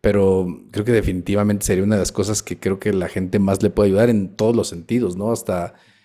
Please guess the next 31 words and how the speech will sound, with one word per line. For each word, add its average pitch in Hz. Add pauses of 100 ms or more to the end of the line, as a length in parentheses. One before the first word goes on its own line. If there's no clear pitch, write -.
(160)
concentración, 101
este, 87
el, 90
el 92
tema, 107
eh, 98
con, 98
con, 101
eh, 95 (220)
pues -
conceptos 110
como 95
muy 107
específicos 107
que -
incluso 101
tienen 107
que 98
ver 98
con 98
programación, 92 (560)
este, 92
una 104
forma 104
de 95
distraerte, 101 (320)
de, 85
de 85
quitarte 90
el 90
estrés. 110